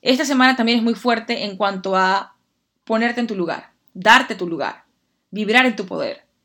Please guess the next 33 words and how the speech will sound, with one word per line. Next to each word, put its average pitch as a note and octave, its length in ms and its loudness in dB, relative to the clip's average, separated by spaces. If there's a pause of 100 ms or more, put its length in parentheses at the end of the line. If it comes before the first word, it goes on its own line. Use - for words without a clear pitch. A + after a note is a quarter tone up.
(380)
Y G#3 120 -8
sí, D4 340 -4 (140)
puede G3+ 200 0
ser A3 140 -2
la A3 60 0
semana G#3+ 340 0
para F#3+ 140 0
decir, F#3 420 -4 (220)
"No F#3+ 180 -2
gracias, B3 540 0
ya F#3+ 140 -2
no A#3+ 100 0
más", A3 320 2
a F#3 80 -4
una G#3 120 -2
situación A3+ 440 -6
donde F#3+ 260 -4
sabes - 760 0 (400)
que G3+ 120 -4
fuiste A3+ 220 -2
tomada A#3 400 4
por G#3+ 160 -4
garantizada. F3+ 720 -4
Y A3 120 -4
no A#3+ 140 0
se C4 140 -4
trata - 640 -4 (140)
de F#3+ 100 -4
altanerías. E3+ 760 -6 (300)
Se G#3 160 -6
trata B3 320 2
de G#3 200 0
que F3+ 420 -6